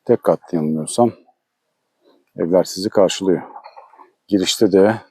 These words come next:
çok güzel bir "Kapımıza değil gönlümüze vuran buyursun. Şemsi Tebriz."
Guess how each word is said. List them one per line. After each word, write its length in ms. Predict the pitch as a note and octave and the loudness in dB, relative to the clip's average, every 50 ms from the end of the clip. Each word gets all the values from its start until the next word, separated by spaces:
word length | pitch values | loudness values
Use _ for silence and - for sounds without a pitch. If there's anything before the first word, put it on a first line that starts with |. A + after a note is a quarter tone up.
| _ _ _ _ _ _ _ | _ _ _ _ _ _ _
çok 200 | - A2 - _ | -10 -10 -10 _
güzel 360 | - D#2+ F#2 F2 E2+ E2+ F2 | -8 -2 -2 0 0 0 -2
bir 120 | F2+ - - _ _ _ _ _ _ _ _ _ _ _ _ _ _ _ - - - _ - _ _ _ _ _ _ _ _ _ _ _ _ _ _ _ _ _ _ _ _ _ _ _ _ _ _ _ _ _ | -4 -6 -8 _ _ _ _ _ _ _ _ _ _ _ _ _ _ _ -14 -14 -14 _ -20 _ _ _ _ _ _ _ _ _ _ _ _ _ _ _ _ _ _ _ _ _ _ _ _ _ _ _ _ _
"Kapımıza 840 | - A#2+ G#2+ - A2+ A#2 A#2 A#2 A2 A#2 B2 A#2+ A#2+ B2 A#2+ G#2 G2 | -4 -4 -2 2 4 4 6 6 4 4 4 6 6 4 2 2 2
değil 380 | G2+ G2+ G#2 A2+ A#2 A#2 A2 | 4 6 6 6 4 4 2
gönlümüze 760 | G2+ G#2+ G#2 G#2 G#2 G#2 G#2 G2+ F#2 F#2 G#2 G#2+ G#2+ A2+ A2 - _ _ _ _ _ _ _ | 2 2 2 2 0 0 -2 -2 -2 0 2 2 2 2 0 -4 _ _ _ _ _ _ _
vuran 420 | G2 F#2+ F#2+ G2 F#2+ F#2 F#2+ F2+ E2 | -8 -6 -2 -2 0 0 0 -2 0
buyursun. 460 | F2 F2 D#2+ D2+ - - E2+ D2+ C#2+ | -2 -2 -4 -4 -8 -14 -16 -16 -12
Şemsi 440 | - - - G2+ G2 F2+ E2+ - G2 | -12 -6 -2 -2 -2 -2 -2 -4 -10
Tebriz." 680 | - _ F#2+ F2+ D#2 F2 E2 - - - - - - | -6 _ -4 -2 -2 -4 -8 -6 -8 -10 -10 -10 -10